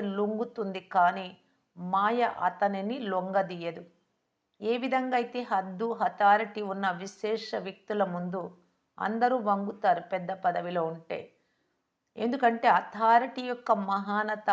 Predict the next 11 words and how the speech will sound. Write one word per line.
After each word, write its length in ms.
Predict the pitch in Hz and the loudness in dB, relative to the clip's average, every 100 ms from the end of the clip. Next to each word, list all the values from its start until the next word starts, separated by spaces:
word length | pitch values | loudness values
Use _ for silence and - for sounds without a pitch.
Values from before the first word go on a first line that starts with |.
| 180 | 0
అందరినీ 540 | 185 196 214 208 220 214 | -2 0 0 0 -6 -6
స్వతహాగానే 920 | - 202 185 202 202 202 202 185 208 | -6 0 0 2 4 4 4 0 0
వంగిస్తుంది. 880 | 190 180 180 190 196 - 170 160 160 - _ _ _ _ _ - | -4 -4 -4 -8 -10 -12 -10 -8 -12 -14 _ _ _ _ _ -2
కాబట్టి 420 | 180 185 190 220 170 | 0 0 -4 -6 -6
విశేషంగా 760 | 180 - 196 208 208 190 180 185 | -12 -8 -6 -6 -6 -6 -6 -6
ఏం 160 | 202 | -6
చూశారు? 640 | 208 202 202 - 190 190 208 - _ _ _ _ - | -6 -8 -10 -2 -2 -2 -8 -14 _ _ _ _ -2
అనుభవము 760 | 190 220 226 226 220 190 202 214 - 202 | 0 2 0 4 4 4 0 -4 -4 -4
అనే 180 | 208 208 | -2 2
అథారిటీ 680 | 185 180 196 202 208 208 190 | 0 0 4 4 4 -4 -8
యొక్క 260 | 180 - | -8 -4